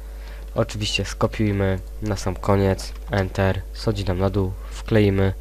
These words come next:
Przypominam, że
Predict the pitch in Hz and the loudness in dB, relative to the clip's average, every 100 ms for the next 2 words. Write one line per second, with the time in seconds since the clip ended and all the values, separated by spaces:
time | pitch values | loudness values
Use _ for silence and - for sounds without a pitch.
0 | - - - - - - - - - - | -8 -12 -12 -12 -10 -12 -12 -12 -12 -12
1 | - 117 - - 110 117 113 110 104 101 | -8 -6 -4 -2 2 2 2 2 2 2
2 | 101 98 | 4 2